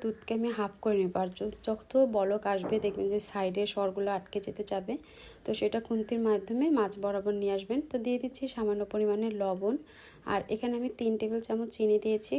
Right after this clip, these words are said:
কারণ আমি এখানে মিষ্টিটা কম দিয়েছি, পরে আমি এখানে একটু গুড় অ্যাড করব। তারপর শুকনা চালের গুঁড়াটা আমি দুই টেবিল চামচ পানিতে গুলিয়ে এখনই দুধের ভিতর দিয়ে দিচ্ছি। দুধটা খুব তাড়াতাড়ি আর কি ঘন হয়ে আসবে। আপনারা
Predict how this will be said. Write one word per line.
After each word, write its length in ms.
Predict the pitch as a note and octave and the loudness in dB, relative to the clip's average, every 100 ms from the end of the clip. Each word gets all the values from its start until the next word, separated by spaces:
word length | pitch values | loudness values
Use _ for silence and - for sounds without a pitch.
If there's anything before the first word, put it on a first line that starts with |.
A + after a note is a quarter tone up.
| C#4 | -2
কারণ 240 | G#3+ G3+ G#3 | 0 2 2
আমি 100 | G3+ G#3 | 2 0
এখানে 180 | G#3+ G#3+ G#3 | 2 2 2
মিষ্টিটা 320 | G3+ - A3 - | -4 -4 -4 -2
কম 120 | G#3 G#3+ | 0 0
দিয়েছি, 240 | G#3+ G#3+ C4 - | -4 -4 -6 -2
পরে 180 | G#3+ G3+ | 0 0
আমি 100 | G3 G3 | 0 -2
এখানে 160 | G#3 G3+ | -2 -4
একটু 140 | - - | -4 -10
গুড় 180 | A3 G#3+ | -4 0
অ্যাড 160 | G3+ F#3+ - | 0 -2 -4
করব। 200 | G3 F#3+ D4 D#4 - - _ - - - | -4 -2 -2 -4 -12 -20 _ -20 -20 -8
তারপর 240 | - A3+ B3+ | -4 0 0
শুকনা 400 | - C4+ C4 C4+ - | 0 -2 -2 -2 2
চালের 300 | G#3+ G#3 A3+ G#3+ | 4 4 2 2
গুঁড়াটা 420 | G#3 G#3+ G#3 G#3 B3 G#3 | 2 2 2 0 0 2
আমি 140 | G#3 G3+ | 2 0
দুই 120 | G3+ G#3+ | 0 -2
টেবিল 220 | G#3 G#3 A3 | 0 0 0
চামচ 240 | A3 A#3 - A3 | -2 -2 -2 0
পানিতে 320 | G#3 G#3+ A#3+ A3+ | 2 2 0 -4
গুলিয়ে 260 | G#3 G#3+ C4+ A3+ | 0 2 2 2
এখনই 240 | G#3 G3+ G3 | -2 -2 -2
দুধের 220 | G3 G#3 | -2 -2
ভিতর 220 | G#3+ A3 G#3+ | -2 -4 -2
দিয়ে 140 | G#3+ G#3 | 0 2
দিচ্ছি। 320 | G#3 - C4 E4+ - _ _ _ | 0 -2 -2 -2 -6 _ _ _
দুধটা 380 | A3+ A3+ A3 A#3+ B3 | -6 -2 -2 -2 -2
খুব 120 | A#3+ - | -4 -2
তাড়াতাড়ি 460 | G#3+ G#3 G#3+ G#3 A3+ A3 | 0 2 0 0 0 -2
আর 40 | - | -4
কি 80 | G#3+ | -6
ঘন 180 | - G#3 G#3 | -2 0 2
হয়ে 180 | G#3+ G#3 F#3+ | 2 2 -2
আসবে। 280 | F#3+ F#3 B3+ F4 - _ _ - - - - _ _ - - - - _ _ _ _ - | -6 -4 -4 -4 -10 _ _ -20 -20 -20 -20 _ _ -20 -20 -20 -20 _ _ _ _ -4
আপনারা 280 | A3 A3 | -2 0